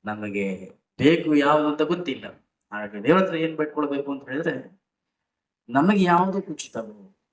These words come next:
ನಮ್ಮ ಬದುಕಿಗೆ ಯಾವುದು ಸಂತಸದ ಕೊಡ್ತದೆಯೋ ಅದನ್ನ ಮಾತ್ರ ಕೊಟ್ರೆ ಸಾಕು. ಹಾಗೆ ನಮ್ಮ ಬದುಕಿನ ಪುರೋಗತಿಗೆ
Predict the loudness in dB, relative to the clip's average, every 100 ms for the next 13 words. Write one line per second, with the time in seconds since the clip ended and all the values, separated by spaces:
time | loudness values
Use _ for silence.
0 | _ _ 2 4 4 4 4 4 4 4
1 | 2 2 0 -2 -4 -6 -6 -6 -6 -8
2 | -8 -8 -8 -12 -20 _ 2 4 4 2
3 | -2 -2 -2 -4 -4 -4 -2 -2 -2 -6
4 | -18 _ _ _ _ _ _ _ 0 2
5 | 2 0 -4 -8 _ _ _ _ 0 4
6 | 4 4 2 4 4 4 4 6 6 0
7 | -4 -8 -10 _